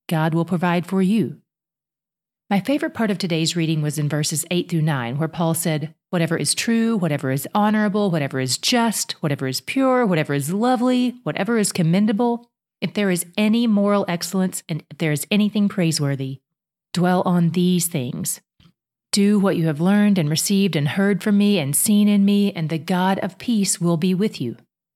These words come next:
If I put my thoughts through those filters, many of them get stopped at the very first one, "Is this true?" Lots of my thoughts are hypothetical problems or things I've created in my head,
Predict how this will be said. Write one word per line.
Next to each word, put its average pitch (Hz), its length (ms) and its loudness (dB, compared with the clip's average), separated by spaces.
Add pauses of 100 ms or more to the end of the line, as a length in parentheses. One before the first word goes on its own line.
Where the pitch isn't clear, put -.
(680)
If 202 200 -2
I 254 160 2
put - 240 -6
my 202 280 2
thoughts 156 360 -2
through 214 240 -2
those 214 240 0
filters, 151 520 -2 (120)
many 262 500 2
of 208 120 0
them 220 220 2
get 208 200 0
stopped - 360 -2
at 185 80 0
the 190 80 -2
very 190 220 2
first 185 300 0
one, 147 380 0 (140)
"Is 180 260 2
this 185 300 0
true?" 214 440 0 (760)
Lots 220 340 0
of 214 140 0
my 202 120 4
thoughts 185 500 0
are 180 100 2
hypothetical 208 680 -2
problems 190 560 2
or 165 160 0
things 196 320 0
I've 190 160 0
created 170 440 0
in 160 100 2
my 156 120 2
head, 139 380 -4